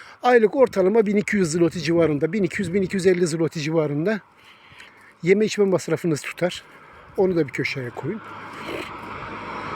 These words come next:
Partner sizden her hafta çalıştığınız için şu anda otuz beş zloty'ydi.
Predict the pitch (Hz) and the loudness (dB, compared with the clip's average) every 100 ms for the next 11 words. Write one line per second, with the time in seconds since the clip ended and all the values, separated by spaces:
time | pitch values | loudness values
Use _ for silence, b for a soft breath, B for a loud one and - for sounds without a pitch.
0 | - - - - - - - - - - | -8 -8 -8 -8 -10 -12 -12 -14 -16 -6
1 | - 214 - 277 285 - 240 185 208 262 | 0 0 4 4 4 2 -2 2 2 0
2 | 226 B B B B B B B - B | -6 B B B B B B B -20 B
3 | B B B - 285 202 202 - 180 208 | B B B 0 0 2 0 2 -2 0
4 | 214 - 233 247 254 196 - 214 262 - | 0 0 -2 0 0 -2 -2 -2 -4 -12
5 | B B B B B - 262 202 190 240 | B B B B B -2 2 4 4 2
6 | 190 190 185 214 - 185 156 - 147 135 | 2 0 0 0 2 2 2 0 0 2
7 | 214 | 0